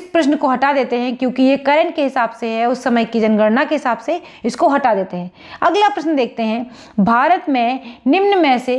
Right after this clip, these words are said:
किस क्षेत्र में मृदा अपरदन की समस्या गंभीर है? देखिए, क्वेश्चन नंबर फ़ाइव ज़ीरो वन में बात करी जा रही है, मृदा सॉइल इरोजन की जो प्रॉब्लम है वो कहाँ, कहाँ पर गंभीर है? मालवा के पठार में।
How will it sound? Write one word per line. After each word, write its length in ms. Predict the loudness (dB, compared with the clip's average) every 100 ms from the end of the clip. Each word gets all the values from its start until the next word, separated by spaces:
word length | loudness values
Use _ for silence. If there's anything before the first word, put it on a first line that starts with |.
| -6 -14 _ 0
किस 220 | 0 0
क्षेत्र 360 | 0 0 0
में 200 | -2 0 2
मृदा 340 | 0 2 2
अपरदन 580 | 2 -2 -2 0 0 0
की 100 | -4
समस्या 580 | -4 -4 -4 0 2 2 -4 -14 -4
गंभीर 460 | 0 2 2 2
है? 80 | 0 -6 -16 _
देखिए, 200 | -2 0
क्वेश्चन 300 | 0 0 0
नंबर 200 | 2 0
फ़ाइव 280 | 0 0 0
ज़ीरो 220 | 0 0
वन 120 | 0 0
में 140 | 2
बात 220 | 0 -2
करी 160 | -2 -2
जा 160 | 0 0
रही 180 | 0
है, 180 | 0 -2 -6 -20 0
मृदा 420 | 2 4 2 2 -4
सॉइल 420 | -2 0 2 2
इरोजन 380 | 2 2 2 0
की 120 | -2
जो 100 | -2
प्रॉब्लम 420 | 2 2 2 0
है 60 | -2
वो 120 | -2
कहाँ, 400 | -2 -4 -6 -6
कहाँ 200 | -2 0 2
पर 140 | 2
गंभीर 360 | 2 2 4 2
है? 160 | 0 -4 -20 _
मालवा 380 | -2 0 0 -2
के 160 | -2 -4 -6 -18 _
पठार 360 | -4 -2 -4 -4
में। 180 | -10